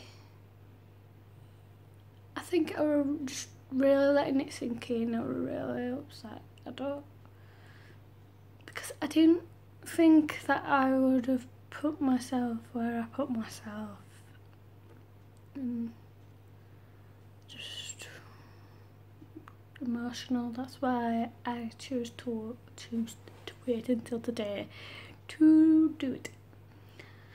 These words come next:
Okay, Wednesday we're gonna have, like, a morning vlog, because I, like, don't know how to do this properly yet. <laughs> 'Cause Wednesday is where I go to Radio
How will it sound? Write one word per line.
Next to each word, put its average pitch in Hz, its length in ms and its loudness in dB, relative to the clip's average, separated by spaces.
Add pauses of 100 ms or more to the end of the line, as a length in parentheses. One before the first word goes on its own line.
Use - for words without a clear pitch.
(1500)
Okay, 311 560 6
Wednesday 311 880 6
we're 294 220 2
gonna 277 240 4
have, 269 280 2
like, 262 280 2
a 247 40 -2
morning 220 520 2
vlog, 226 520 0 (840)
because 240 300 -6 (680)
I, 269 60 -4
like, 240 300 -8 (840)
don't 180 220 -2
know 240 120 -2
how 233 100 -6
to 240 140 -8
do 226 140 0
this 233 160 -4
properly 240 380 -2
yet. 254 200 0 (240)
<laughs> - 60 -12 (1600)
'Cause 247 240 4
Wednesday 330 960 8
is 311 180 4
where 285 400 6
I 262 120 4
go 262 240 2
to - 180 0
Radio 254 400 4